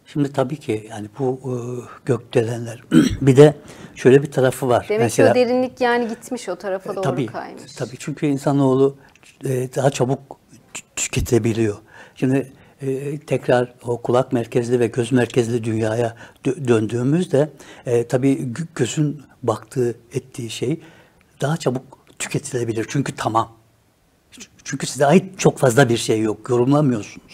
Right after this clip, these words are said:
Speaker 1: çünkü. Şimdi öyle baktığımızda mesela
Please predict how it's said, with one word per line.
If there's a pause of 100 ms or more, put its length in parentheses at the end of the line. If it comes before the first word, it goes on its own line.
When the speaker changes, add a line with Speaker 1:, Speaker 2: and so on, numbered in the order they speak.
(120)
Speaker 1:
çünkü. (360)
Şimdi
öyle
baktığımızda (240)
mesela